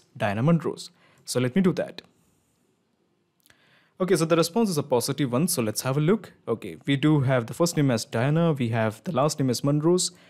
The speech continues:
This is the email address and this is basically the phone number. So we have got all the lead data. Now what we are going to do here is we are going to add Diana Monrose as a table or create a row as a record in Airtable.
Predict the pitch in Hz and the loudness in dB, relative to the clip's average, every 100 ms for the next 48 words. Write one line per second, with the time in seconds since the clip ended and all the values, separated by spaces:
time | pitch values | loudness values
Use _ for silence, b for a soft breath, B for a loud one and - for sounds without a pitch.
0 | b b 131 165 156 156 170 175 190 185 | b b -2 0 2 4 4 4 2 2
1 | 156 156 170 147 131 147 175 185 143 135 | 2 2 0 0 0 0 -2 -2 0 2
2 | 143 147 80 - - b b b - 190 | 2 0 -2 -6 -18 b b b 2 4
3 | 180 156 151 143 - 117 117 107 110 110 | 4 4 2 -2 -2 0 0 0 -2 -2
4 | 135 131 131 139 131 117 - 80 156 _ | -4 -2 -2 -2 -2 -4 -4 -16 -18 _
5 | b b b b 151 147 196 233 185 147 | b b b b 2 4 2 0 2 2
6 | 147 135 131 117 104 123 - 160 214 220 | 2 -2 -2 -2 0 -2 0 0 0 2
7 | 131 120 127 110 135 151 113 123 151 180 | 2 2 2 0 2 2 0 2 2 2
8 | - - _ _ - 101 - 170 175 170 | 0 -6 _ _ -8 -6 2 4 4 2
9 | - 127 120 160 151 147 196 233 165 131 | -2 -2 2 2 2 0 -2 2 2 4
10 | 147 120 120 143 120 117 139 143 - 127 | 2 2 0 0 -2 0 0 0 0 -2
11 | 180 139 117 127 110 57 | -2 -2 -2 -2 -4 -6